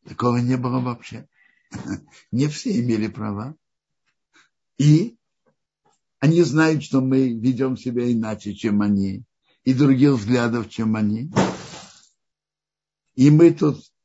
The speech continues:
второй сорт, и всё-таки экономически мы существуем,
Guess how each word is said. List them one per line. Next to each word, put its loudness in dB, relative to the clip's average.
второй 4
сорт, -6
и 4
всё-таки -4
экономически -4
мы 2
существуем, -4